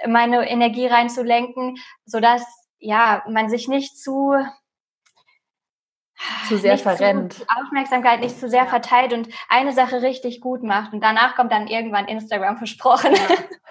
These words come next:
Speaker 2: Ich, äh, hab dazu mal ganz spontan, ich hab aber, ich muss es gerade mal meine Gedanken sortieren, weil ich hab jetzt gerade, oh Gott, <laughs> ich hab drei spontane Ideen, die mir gekommen sind,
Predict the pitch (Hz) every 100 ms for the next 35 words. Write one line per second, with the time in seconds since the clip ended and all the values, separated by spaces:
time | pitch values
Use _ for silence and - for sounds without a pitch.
0 | - - - - - 208 - 208 196 226
1 | 208 220 254 233 202 190 214 254 - 208
2 | 196 - 220 196 202 220 208 208 208 220
3 | 226 226 - 214 214 202 190 180 202 202
4 | 214 226 202 - 202 196 202 202 208 -
5 | 190 196 196 185 - 185 175 170 - 226
6 | 254 233 - - - 254 202 185 233 233
7 | - 202 196 202 190 196 185 185 202 196
8 | 175 170 170 170 - 180 185 185 190 220